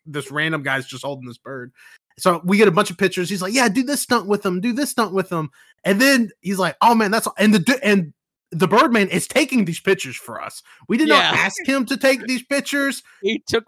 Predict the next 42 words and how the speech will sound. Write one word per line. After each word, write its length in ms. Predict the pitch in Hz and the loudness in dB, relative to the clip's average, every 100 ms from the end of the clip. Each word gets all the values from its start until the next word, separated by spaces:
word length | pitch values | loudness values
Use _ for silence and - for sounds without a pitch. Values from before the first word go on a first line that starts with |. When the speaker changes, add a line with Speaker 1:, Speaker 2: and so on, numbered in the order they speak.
| - | -10
Speaker 2:
<laughs> 60 | 208 | -8
he 260 | 233 202 | -8 -4
was 100 | 214 | -6
like, 160 | 196 175 | -4 2
Speaker 1:
And 80 | 269 | 4
Speaker 2:
he 60 | |
Speaker 1:
he's 60 | 247 | 4
Speaker 2:
was 80 | - | 4
like, 100 | 381 | 4
Speaker 1:
taking 160 | 359 | 4
Speaker 2:
"Uh, 20 | |
Speaker 1:
them 140 | 339 269 | 4 6
on 180 | 240 220 | 4 4
Wenzel's 400 | 277 233 208 - | 2 0 -4 -4
phone. 380 | - 240 214 | 0 2 2
Speaker 2:
on 120 | 214 208 | -2 -2
Speaker 1:
So, 140 | 220 | 2
Speaker 2:
my 60 | 220 | 2
Speaker 1:
like, 220 | 208 208 | 2 0
he's, 140 | 220 - | 0 0
Speaker 2:
phone." 120 | - - _ - _ | -6 -8 _ -20 _
Speaker 1:
he's 180 | - 262 | -2 0
not 220 | 240 294 | 4 4
even, 260 | 339 311 277 | 2 0 0
like, 320 | 226 190 180 _ _ | 0 -2 -6 _ _
using 420 | 147 180 240 226 247 | -4 2 2 2 0
it 160 | 254 | 0
for 120 | 247 208 | -2 0
his 200 | 208 180 | 0 0
own 240 | 185 220 | -2 -2
content. 680 | - 160 175 185 240 254 240 | -2 -2 -2 -2 -4 -4 -4
He, 320 | 196 226 220 _ _ - | -4 -2 -6 _ _ -14
he, 140 | 220 - | -14 -6
like, 260 | 185 170 _ _ _ _ _ - | -6 -6 _ _ _ _ _ 0
we 80 | 208 | 2
didn't 220 | 349 269 | 2 2
ask 320 | 185 220 233 - | 4 4 4 2
him 140 | 208 | 0
to 160 | - 196 | 2 4
hold 280 | 185 202 180 | 6 4 4
the 60 | |
bird. 480 | 165 165 180 190 202 | 2 4 6 4 2